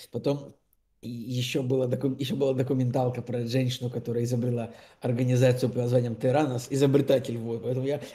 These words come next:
эти фильмы я все посмотрел. Почему нет номинации "Лучший фильм про мошен-, л-, л-, лучший фильм или сериал про мошенников"? Я, в этом году я посмотрел все просто. Да.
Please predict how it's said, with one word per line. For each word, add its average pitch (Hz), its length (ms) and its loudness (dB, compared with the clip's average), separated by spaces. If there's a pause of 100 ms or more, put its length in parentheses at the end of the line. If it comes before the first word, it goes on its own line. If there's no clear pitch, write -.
эти 156 180 6
фильмы 175 240 4
я 180 80 10
все 170 200 6
посмотрел. 131 500 -2
Почему 165 300 -4
нет 180 320 -2
номинации 143 800 -4
"Лучший 147 460 -2
фильм 139 220 -4
про 143 140 -4
мошен-, 131 460 -4
л-, 135 100 -4
л-, 139 380 -4
лучший 170 380 6
фильм 147 260 0
или 143 220 0
сериал 139 360 0
про - 140 -6
мошенников"? 127 680 -4 (380)
Я, 147 260 2
в 151 100 0
этом 156 200 2
году 147 200 4
я 147 80 4
посмотрел 143 460 -2
все 123 380 -2
просто. - 460 -12 (1300)
Да. 92 260 -12